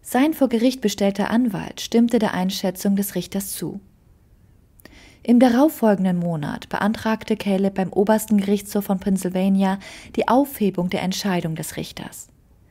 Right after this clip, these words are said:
Calebs Berufung stützte sich auf das Urteil des Obersten Gerichtshofs der U S A aus dem Jahr zweitausendzwölf. Das besagt, dass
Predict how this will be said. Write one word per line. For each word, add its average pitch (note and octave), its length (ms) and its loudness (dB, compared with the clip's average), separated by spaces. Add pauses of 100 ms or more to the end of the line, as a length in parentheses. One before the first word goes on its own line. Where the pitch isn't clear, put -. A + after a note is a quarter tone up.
(560)
Calebs D4+ 420 4
Berufung B3+ 720 0
stützte A#3+ 400 -2
sich G#3+ 200 0
auf G3+ 120 -2
das G3 200 -4
Urteil A#3+ 380 0
des G#3 180 -4
Obersten G3+ 400 0
Gerichtshofs G3+ 520 -2
der F3+ 120 -2
U E3+ 80 -2
S F3+ 140 -6
A - 160 -2
aus G3 140 -4
dem F#3+ 160 -2
Jahr F3 160 -4
zweitausendzwölf. F3+ 1000 -6 (440)
Das D#4 200 0
besagt, F3 500 -2
dass E3 260 -6